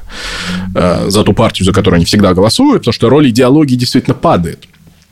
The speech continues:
Но для F D P это проблема, потому что у больших партий всё равно есть большой блок избирателей, для которых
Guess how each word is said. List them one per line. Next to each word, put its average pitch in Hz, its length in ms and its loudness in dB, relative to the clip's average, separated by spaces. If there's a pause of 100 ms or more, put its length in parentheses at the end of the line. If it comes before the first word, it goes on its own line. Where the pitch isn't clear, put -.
(260)
Но 123 160 4
для 113 160 4
F 104 80 0
D 98 120 -2
P 135 120 2
это 131 100 -2
проблема, 190 520 0
потому 110 260 0
что - 140 -2
у 180 40 2
больших 175 320 0
партий 185 300 -2
всё - 140 -2
равно 113 220 2
есть 190 240 0 (300)
большой 98 400 2
блок 123 520 2 (300)
избирателей, 120 600 2
для 104 140 0
которых 139 380 0